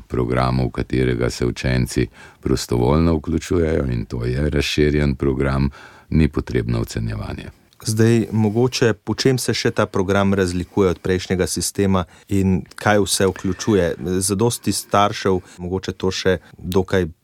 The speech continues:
Speaker 2: nepojasnjeno.
Speaker 1: Zdaj, za starše oziroma za, za učence praktično ne bi smeli čutiti drugih razlik,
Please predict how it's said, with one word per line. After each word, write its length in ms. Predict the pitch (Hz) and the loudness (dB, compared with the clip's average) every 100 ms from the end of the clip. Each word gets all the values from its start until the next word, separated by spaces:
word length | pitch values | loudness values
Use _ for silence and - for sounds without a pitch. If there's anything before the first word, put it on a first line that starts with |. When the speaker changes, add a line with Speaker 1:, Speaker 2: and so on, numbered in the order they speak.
| - | -2
Speaker 2:
nepojasnjeno. 1000 | 95 98 98 - 92 85 87 92 87 80 - | 2 2 2 0 0 0 -2 -4 -4 -4 -6
Speaker 1:
Zdaj, 280 | 95 107 117 | 0 4 4
za 320 | 98 104 92 - _ | 4 0 0 -2 _
starše 840 | - - - 85 85 87 - 92 85 67 | -10 -6 -4 -2 -2 -2 0 2 2 -2
oziroma 540 | 65 62 60 57 53 | -4 -4 -4 -4 -6
za, 340 | 57 60 58 57 - - | -4 -2 -2 -4 -10 -12
za 300 | 60 65 65 | -4 0 2
učence 920 | 65 - 76 80 85 87 - 85 76 69 _ _ | 2 2 2 4 2 0 2 2 2 -4 _ _
praktično 1120 | 90 92 92 - 80 - - 71 69 67 64 - _ | 2 4 2 -2 -4 -4 -2 0 2 0 -2 -6 _
ne 580 | 71 76 78 76 80 78 | -2 2 4 4 2 2
bi 160 | 76 | 0
smeli 520 | 67 - 71 71 73 73 | -2 -2 0 2 2 0
čutiti 960 | - 65 - 76 78 - 69 67 64 58 | -2 -6 -2 0 0 0 2 2 0 -6
drugih 760 | 65 62 69 73 71 67 64 - | -8 -2 4 4 4 0 -4 -2
razlik, 640 | 65 64 60 73 87 - | -2 -2 0 2 2 0